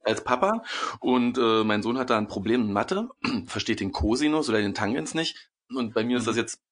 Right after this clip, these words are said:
Speaker 1: fünfundzwanzig Jahre her, dass ich das letzte Mal Cosinus und Tangens verstanden habe.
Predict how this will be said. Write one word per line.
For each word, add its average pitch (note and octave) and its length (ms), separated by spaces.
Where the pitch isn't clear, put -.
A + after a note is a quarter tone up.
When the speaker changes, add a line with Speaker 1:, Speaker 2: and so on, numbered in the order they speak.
Speaker 1:
fünfundzwanzig A2+ 480
Jahre G2+ 180
her, A#2+ 140
dass G#2+ 140
ich C#3+ 100
das C#3+ 120
letzte G#2 280
Mal G#2 80
Cosinus G#2 400
und G2+ 100
Tangens G2 260
verstanden G#2 380
habe. G#2 100